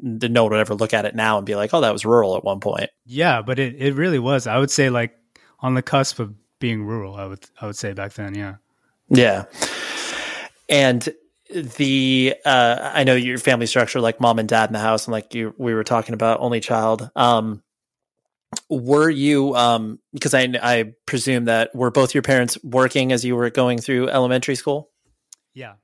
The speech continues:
Speaker 2: Mm-hmm.
Speaker 1: Were you kind of that, uh, I guess, latchkey kid? Like, you were, you know, I mean, your parents were there taking care of you, but th-, a lot of stuff you kinda maybe had to figure out on your own?
Speaker 2: Oh, yeah, hundred percent.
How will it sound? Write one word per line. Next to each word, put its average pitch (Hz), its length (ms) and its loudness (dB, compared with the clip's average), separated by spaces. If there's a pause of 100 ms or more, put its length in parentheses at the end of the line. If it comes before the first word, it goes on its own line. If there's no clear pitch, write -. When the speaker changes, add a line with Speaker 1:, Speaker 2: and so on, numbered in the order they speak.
(160)
Speaker 2:
Mm-hmm. 113 300 -20 (1300)
Speaker 1:
Were 147 100 6
you 135 140 4
kind 143 180 4
of 123 100 2
that, 120 300 2
uh, 120 380 0
I 123 80 -2
guess, 117 180 -2
latchkey 120 400 -2
kid? 131 280 0
Like, 123 200 -2
you 123 80 -4
were, 110 340 -4 (100)
you 127 100 -4
know, 104 180 -4 (320)
I 151 40 6
mean, 143 140 2
your 120 100 0
parents 151 280 2
were 131 60 -4
there 131 220 4
taking 113 280 -6
care 135 240 4
of 110 80 -2
you, 107 160 -4
but 107 240 -4 (100)
th-, - 140 -14
a 127 160 -2
lot 120 240 4
of 110 60 -2
stuff - 240 -2
you 113 160 0
kinda 110 400 0
maybe 113 160 0
had 110 100 -2
to - 60 -8
figure 117 240 0
out 113 140 4
on 117 40 -8
your 110 140 0
own? 151 180 4 (320)
Speaker 2:
Oh, 147 120 -10
yeah, 113 200 -8
hundred 110 200 -10
percent. 101 400 -14